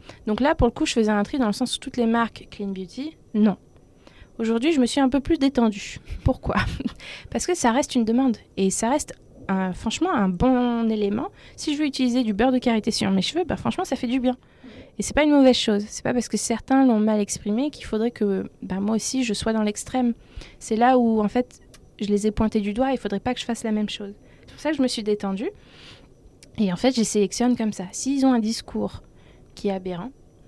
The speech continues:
qui est un petit peu pas logique vis-à-vis de la loi, mais vis-à-vis aussi de ce qui existe,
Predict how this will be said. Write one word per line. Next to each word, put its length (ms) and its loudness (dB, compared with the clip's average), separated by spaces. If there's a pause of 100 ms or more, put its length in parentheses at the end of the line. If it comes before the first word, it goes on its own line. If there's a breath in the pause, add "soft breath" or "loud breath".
(180)
qui 160 -12
est 40 -4
un 140 -2
petit 200 -10
peu 280 -4 (180)
pas 140 -2
logique 500 -8 (220)
vis-à-vis 340 -4
de 80 -6
la 100 -4
loi, 320 -4
mais 120 -2
vis-à-vis 400 -2
aussi 180 -8
de 80 -6
ce 140 -6
qui 180 -6
existe, 420 -6